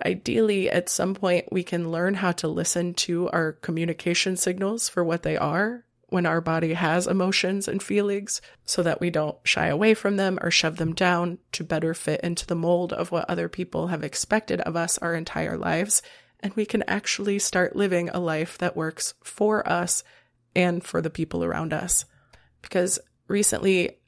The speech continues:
I've been really struggling to slow down at all. And I have nothing I need to rush for. I have a lot I need to get done for sure, but it's stuff that will get done. And it won't get done faster just because I'm stressed about it.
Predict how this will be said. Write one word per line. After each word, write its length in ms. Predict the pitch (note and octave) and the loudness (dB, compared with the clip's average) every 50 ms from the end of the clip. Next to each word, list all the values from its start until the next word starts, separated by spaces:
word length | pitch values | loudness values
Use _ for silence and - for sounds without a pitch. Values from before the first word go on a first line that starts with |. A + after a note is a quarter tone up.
| - - | -2 -2
I've 120 | F#3+ - | 0 2
been 160 | G#3+ G#3+ G3+ | 2 2 4
really 280 | F#3+ F#3 F#3 F#3+ F3+ F#3 | 4 4 6 6 4 4
struggling 540 | F3+ - - F3 F3 E3+ F3 F3 E3+ E3+ E3+ | 2 4 4 4 4 4 4 0 0 0 -2
to 120 | - F3 | 0 2
slow 240 | - - - E3 E3 | 2 4 4 4 4
down 220 | E3 D#3+ D#3+ E3 | 4 2 2 2
at 100 | E3 D#3 | 0 -2
all. 480 | - - E3+ E3+ D#3+ D3+ - F#3+ - _ - _ _ _ _ - | 0 2 4 4 4 2 -2 -4 -10 _ -20 _ _ _ _ 0
And 280 | - F#3 F3 F3+ F3+ - | 2 4 4 4 2 2
I 100 | - F3+ | 2 4
have 180 | F#3 - F#3+ G3 | 4 4 4 4
nothing 400 | G3+ G3 G3+ - G#3 F#3+ F#3 - - | 4 4 4 6 4 4 4 4 2
I 80 | F#3 | 2
need 220 | F#3 F#3 F#3 F#3 - | 2 2 2 0 0
to 100 | - D#3+ | -2 0
rush 300 | E3+ F3 F3+ - - - | 2 2 4 4 2 4
for. 420 | - E3+ F3+ F#3+ E3+ E3 E3 - - - - - - _ _ _ - - | 4 2 2 2 0 -2 -4 -8 -18 -20 -20 -20 -20 _ _ _ -8 0
I 80 | - F3+ | 2 4
have 200 | F#3 F3+ E3+ E3 | 6 6 4 4
a 40 | E3+ | 4
lot 300 | E3 D#3 D#3 D3+ - - | 4 4 4 4 2 2
I 80 | F3+ F3+ | 0 0
need 200 | E3+ D#3 D3 - | 2 0 0 -2
to 80 | - - | 0 0
get 160 | C#3+ - - | 0 2 4
done 260 | F#3 E3+ E3 F3+ G3 | 4 4 4 2 0
for 180 | - - E3 E3 | 0 0 0 2
sure, 400 | - - E3+ D#3+ E3+ G3 G3 _ - | 4 4 4 2 2 0 -2 _ -4
but 300 | - D#3+ D3+ - _ _ _ - - | -4 -2 -2 -4 _ _ _ -8 -4
it's 200 | G3+ F#3+ - - | -4 -2 -2 -2
stuff 300 | - - F#3 F#3 - - | -2 0 0 -2 -2 0
that 180 | - F#3 - - | -2 0 2 4
will 180 | G3+ G#3 G#3 | 2 2 2
get 200 | F3+ - E3+ - | 2 -2 -4 -2
done. 300 | - E3 D#3 D3+ D#3+ - - _ _ _ _ _ _ - | 0 0 0 0 -2 -4 -8 _ _ _ _ _ _ -2
And 320 | E3+ E3+ E3+ E3+ E3 D#3+ - - | 0 0 0 0 -2 -4 -2 -2
it 100 | F3+ - | 0 2
won't 180 | F#3+ F#3+ - | 2 2 4
get 140 | - G3 F#3+ | 2 0 2
done 180 | - F#3 F3+ F3 | 4 2 2 4
faster 460 | - F3+ E3+ F3 - - - E3 E3+ | 2 2 2 4 2 4 4 4 4
just 280 | - - E3+ - - - | 4 2 0 0 2 -2
because 260 | - - F#3 E3 - | -2 0 0 2 2
I'm 120 | D#3 E3 | 2 0
stressed 420 | - - - - F3+ F3 - - - | -2 -2 2 2 4 4 2 -2 0
about 240 | D#3+ C#3 C#3 - | -2 -2 0 0
it. 160 | - - - | 0 -2 -2